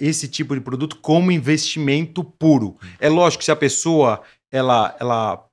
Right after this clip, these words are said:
ela tá satisfeita em, olha, pelo menos ele vai se pagar, com certeza a gente consegue lá ajudar ele a fazer um raciocínio, ter um mortgage broker, que é um agente de financiamento imobiliário,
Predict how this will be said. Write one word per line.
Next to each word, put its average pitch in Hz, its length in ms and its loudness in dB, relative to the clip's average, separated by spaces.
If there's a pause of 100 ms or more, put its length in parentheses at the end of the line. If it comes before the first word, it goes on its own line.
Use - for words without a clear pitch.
(100)
ela 117 160 -6
tá 131 140 -2
satisfeita 127 720 -2
em, 101 260 -8 (260)
olha, 131 220 0
pelo 127 300 -4
menos 147 200 -2
ele 113 100 -8
vai 127 140 2
se - 120 -8
pagar, 123 580 -2 (480)
com 135 120 -2
certeza 135 500 0
a 135 40 -2
gente 151 160 -10
consegue 131 440 -4
lá 120 300 0
ajudar 110 480 -2
ele 123 220 -4
a - 20 -6
fazer 113 280 -8
um 113 60 -6
raciocínio, 107 600 -8
ter 127 140 -6
um 113 180 -4
mortgage 107 340 -2
broker, 131 380 -2
que - 80 -16
é 110 40 -10
um 110 40 -8
agente 107 220 -10
de - 60 -20
financiamento 110 500 -10
imobiliário, 113 500 -4